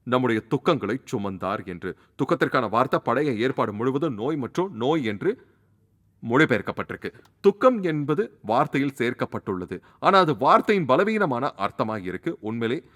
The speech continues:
மெய்யாகவே அவர் நம்முடைய நோய்களை சுமந்தார், நம்முடைய துக்கங்களை சுமந்தார். அந்த வார்த்தை வேத வசனங்கள்லயும் குறிப்பா யோபு புத்தகத்திலையும்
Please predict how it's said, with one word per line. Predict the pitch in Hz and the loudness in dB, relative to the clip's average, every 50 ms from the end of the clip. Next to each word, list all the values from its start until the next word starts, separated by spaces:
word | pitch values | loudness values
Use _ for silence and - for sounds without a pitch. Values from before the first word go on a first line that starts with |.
| _ _ _ _ _ _ _ _ _ | _ _ _ _ _ _ _ _ _
மெய்யாகவே | _ 110 104 113 139 180 208 240 233 208 175 156 143 113 110 104 - - | _ -4 0 0 0 2 8 10 10 10 10 8 4 0 0 -2 -2 -4
அவர் | - 98 110 110 | -4 -4 -4 -4
நம்முடைய | 107 107 110 110 110 104 95 98 | -4 -6 -6 -4 -6 -4 -4 -4
நோய்களை | 95 104 117 127 110 107 98 113 139 - - | -4 -4 -4 -4 -4 -4 -4 -6 -6 -8 -6
சுமந்தார், | - 127 120 123 117 123 123 - | -6 -2 -2 -2 -2 -2 -2 -2
நம்முடைய | 151 117 110 107 104 101 104 - _ | -4 -6 -6 -6 -4 -4 -6 -6 _
துக்கங்களை | - 185 175 - - 226 190 147 127 120 - - - | 0 0 2 4 2 2 4 2 0 -2 -2 -4 -8
சுமந்தார். | 123 101 98 95 85 90 85 82 - _ _ _ _ _ _ _ | -6 -6 -6 -6 -6 -8 -8 -8 -12 _ _ _ _ _ _ _
அந்த | 127 135 139 131 | -2 0 2 4
வார்த்தை | 131 156 190 202 - - 196 196 175 - _ _ _ _ _ | 6 6 4 4 4 2 0 0 -2 -6 _ _ _ _ _
வேத | 113 101 127 151 190 202 180 147 | 0 2 4 4 4 4 2 0
வசனங்கள்லயும் | 98 107 113 - 160 143 131 107 110 98 95 110 127 131 | -2 -4 -4 -4 -4 -4 -2 -2 -4 -4 -4 -6 -6 -6
குறிப்பா | - 139 131 - - 135 | -4 -4 -2 -2 -2 -4
யோபு | 110 98 113 143 170 160 135 | -2 0 0 0 0 -2 -2
புத்தகத்திலையும் | - 120 - 143 120 113 - 101 104 123 - | -4 -4 -4 -4 -6 -4 -4 -6 -6 -6 -6